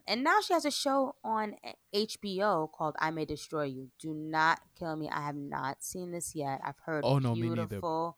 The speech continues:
Speaker 2: But I just hear great
Speaker 1: reviews.
Speaker 2: things.
Speaker 1: I have
Speaker 2: Yes.
Speaker 1: not seen it yet, but
Speaker 2: Yeah.
Speaker 1: at one point she had, um, she had turned down a million dollar offer from Netflix, um, for the ownership of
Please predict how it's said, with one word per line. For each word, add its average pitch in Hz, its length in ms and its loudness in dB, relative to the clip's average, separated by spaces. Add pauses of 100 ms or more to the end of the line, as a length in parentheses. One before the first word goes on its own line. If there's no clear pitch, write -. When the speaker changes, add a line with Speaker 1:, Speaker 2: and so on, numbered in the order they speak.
(120)
Speaker 2:
But 127 100 2
I 117 140 0
just 120 180 -8
hear 123 140 -2
great 113 320 0
Speaker 1:
reviews. 98 400 -6 (160)
Speaker 2:
things. - 0 - (180)
Speaker 1:
I 165 60 6
have 165 220 2
Speaker 2:
Yes. 156 80 -6
Speaker 1:
not 147 340 -2
seen 147 180 -8
it 139 160 -8
yet, 151 220 -8 (140)
but 139 340 -2
Speaker 2:
Yeah. 107 140 -8 (800)
Speaker 1:
at 175 100 4
one 185 180 2
point 185 300 -2 (380)
she 190 380 4
had, 175 300 8 (220)
um, 156 540 4 (840)
she - 180 -2
had 175 220 8
turned 185 320 -2
down 156 420 2
a 160 60 -4
million 160 300 -2
dollar 147 260 2
offer 147 240 -2
from 139 300 -10
Netflix, - 720 -10 (340)
um, 143 400 -4
for 165 100 2
the 151 140 -2
ownership 160 580 -4
of 139 240 -8